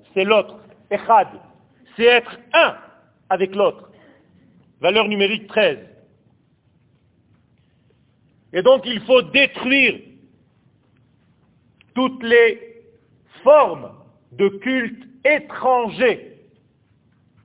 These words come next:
correspondant à l'amour, au faux amour.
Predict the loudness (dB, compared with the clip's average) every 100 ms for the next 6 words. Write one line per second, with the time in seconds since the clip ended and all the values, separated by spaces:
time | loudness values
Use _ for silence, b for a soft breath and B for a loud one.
0 | _ _ _ _ _ _ -4 -2 -2 -4
1 | -4 0 2 2 -2 -6 -10 -14 -20 -12
2 | -10 0 2 4 2 -2 -12